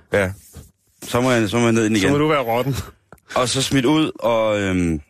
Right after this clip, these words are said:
Speaker 1: og så behøvede man heller ikke, øh, noget, øh, noget træning.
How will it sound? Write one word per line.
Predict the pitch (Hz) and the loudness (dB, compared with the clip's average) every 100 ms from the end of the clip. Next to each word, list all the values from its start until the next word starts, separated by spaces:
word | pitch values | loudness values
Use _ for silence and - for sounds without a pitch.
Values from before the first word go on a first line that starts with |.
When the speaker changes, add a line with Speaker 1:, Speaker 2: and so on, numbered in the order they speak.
| _ _ _ _ - _ _ _ _ _ - | _ _ _ _ -20 _ _ _ _ _ -6
Speaker 1:
og | 110 | -2
så | 113 | -2
behøvede | - 131 143 | 0 2 2
man | 123 | 2
heller | 113 107 | 2 0
ikke, | 117 113 | 0 0
øh, | |
noget, | 110 110 123 120 | 2 0 0 0
øh, | 101 85 58 50 50 50 - 50 - - - - | 0 -2 -4 -6 -8 -8 -8 -10 -10 -14 -16 -4
noget | 101 113 | -2 0
træning. | - 98 113 120 | 0 0 0 -4